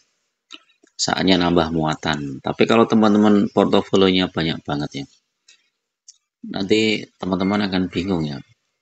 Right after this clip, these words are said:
Nah, ketika saham yang sudah bagus fundamentalnya turun, tapi di sisi lain teman-teman ada saham A, saham B, saham C, dan itu pun beda-beda isunya ya,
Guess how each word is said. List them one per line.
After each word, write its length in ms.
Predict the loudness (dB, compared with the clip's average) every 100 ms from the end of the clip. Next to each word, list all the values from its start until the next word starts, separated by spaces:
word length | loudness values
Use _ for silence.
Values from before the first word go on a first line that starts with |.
| _ -12
Nah, 160 | -10
ketika 480 | -10 -8 -6 -4 -4
saham 320 | -2 -2 0
yang 400 | 0 0 -2 -4
sudah 480 | -6 -8 -4 -4 -4 _ _ _ _ -4
bagus 400 | -4 0 0 0
fundamentalnya 880 | -2 -2 -2 -2 -2 -2 -2 -2 -4 -8 _ _ _ _ _ _
turun, 480 | -4 -2 2 2 0 -6 _ -20 _ _ _
tapi 400 | -8 -2 0 0 -2 _ -2
di 80 |
sisi 320 | 0 2 2 4
lain 480 | 4 2 2 0 -6 -14 _ _ _ _ -8
teman-teman 480 | -6 -4 -2 -2 -4 -10 -20 _ -10
ada 400 | -8 -6 -4 -2
saham 640 | -2 -2 -2 -4 -6 -8 -8
A, 160 | -2 -2
saham 400 | -2 -4 -4 0
B, 160 | 0
saham 320 | 0 0 -2 0
C, 160 | 0
dan 320 | 0 -4 -4 -4
itu 240 | -4 -2 0
pun 240 | 0 0 0
beda-beda 640 | 0 2 0 2 2 2
isunya 480 | 0 -2 0 0 0
ya, 140 | 0